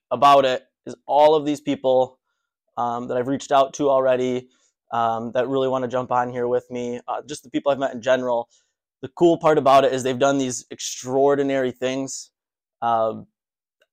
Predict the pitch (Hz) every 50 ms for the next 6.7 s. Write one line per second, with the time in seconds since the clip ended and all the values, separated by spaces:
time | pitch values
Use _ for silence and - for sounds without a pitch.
0 | _ _ - - 180 175 170 156 165 - - 143 151 151 143 - 139 127 120 120
1 | 117 120 123 123 120 147 127 127 127 127 127 127 131 127 131 131 139 139 127 -
2 | _ _ _ _ _ _ _ _ _ _ 208 190 180 170 170 160 151 - - 156
3 | 151 147 147 143 127 127 127 123 117 123 - - - _ _ _ _ _ _ _
4 | _ - 127 127 127 127 123 123 120 117 110 110 101 - _ _ _ _ _ _
5 | _ _ _ - 131 131 120 117 143 143 143 143 135 127 127 120 - - - 120
6 | 147 156 160 156 160 160 151 - 147 139 135 127 123 123